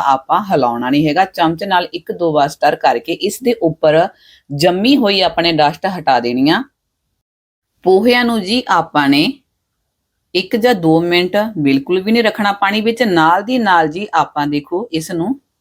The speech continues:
ਇਸ ਦਾ ਪਾਣੀ ਨਿਕਾਲ ਦੇਣਾ ਗਾ। ਇਸ ਦੇ ਉੱਪਰ ਜੀ ਆਪਾਂ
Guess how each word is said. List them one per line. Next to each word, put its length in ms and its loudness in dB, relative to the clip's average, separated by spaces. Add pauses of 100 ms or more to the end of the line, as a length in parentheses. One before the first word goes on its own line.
(360)
ਇਸ 220 0
ਦਾ 120 -2
ਪਾਣੀ 400 0
ਨਿਕਾਲ 420 0
ਦੇਣਾ 280 0
ਗਾ। 180 0 (1600)
ਇਸ 200 0
ਦੇ 160 0
ਉੱਪਰ 380 0
ਜੀ 200 -4
ਆਪਾਂ 520 0